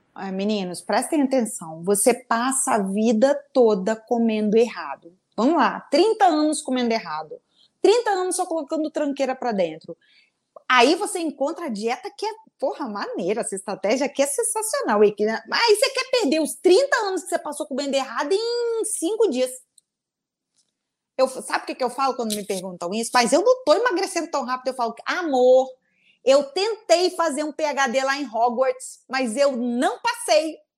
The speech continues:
Não passei. Não consigo fazer mágica. Não consigo." Infelizmente, as pessoas têm que entender que o que funciona pro Zezinho não funciona pra Maria. Nós somos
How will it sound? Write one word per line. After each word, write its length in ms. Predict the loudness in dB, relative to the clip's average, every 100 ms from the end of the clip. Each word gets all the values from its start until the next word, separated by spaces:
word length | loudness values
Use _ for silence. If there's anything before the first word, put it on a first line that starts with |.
| _ _ _ _ _
Não 200 | -8 -6
passei. 560 | -4 -4 0 0 0 -4 _
Não 200 | -14 -12
consigo 480 | -10 -10 -6 -6 -4
fazer 220 | -4 -4
mágica. 500 | -6 -8 -12 -14 -18 -18 _ _ _ -18
Não 140 | -14 -10
consigo." 720 | -10 -6 -4 -4 -2 -6 -8 _ _ _
Infelizmente, 1120 | -4 -2 0 2 0 -2 -4 -4 -6 -4 -4 -6 _ -8
as 120 | -2
pessoas 300 | 0 0 -2
têm 180 | -2 -2
que 80 | -4
entender 520 | -2 0 2 4 2
que 120 | -2
o 60 | -6
que 140 | -6
funciona 600 | -4 -4 -4 0 0 0
pro 180 | -2 -4
Zezinho 680 | -2 -2 -2 -2 -2 -2 -2
não 180 | -2 -6
funciona 420 | -4 -4 -2 -2
pra 140 | -2 -2
Maria. 500 | 0 4 4 4 0 _ _ _ _ _ _ _ _ _ _ _
Nós 180 | -4 -2
somos 380 | 0 0 -2